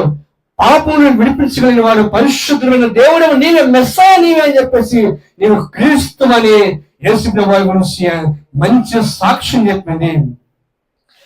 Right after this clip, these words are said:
సాక్ష్యం చెప్పడమే కాకుండా సమరేసి ఊరినంతా కదిలించి వాళ్ళందరికీ రక్షణ పొందినట్టు మనం చూస్తున్నాము. అంతే, ప్రభు ఎవరైతే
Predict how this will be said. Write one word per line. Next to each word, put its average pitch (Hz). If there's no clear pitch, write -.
సాక్ష్యం 285
చెప్పడమే 285
కాకుండా 285
సమరేసి 294
ఊరినంతా 294
కదిలించి 294
వాళ్ళందరికీ 294
రక్షణ 247
పొందినట్టు 220
మనం 196
చూస్తున్నాము. 170
అంతే, 175
ప్రభు 202
ఎవరైతే 208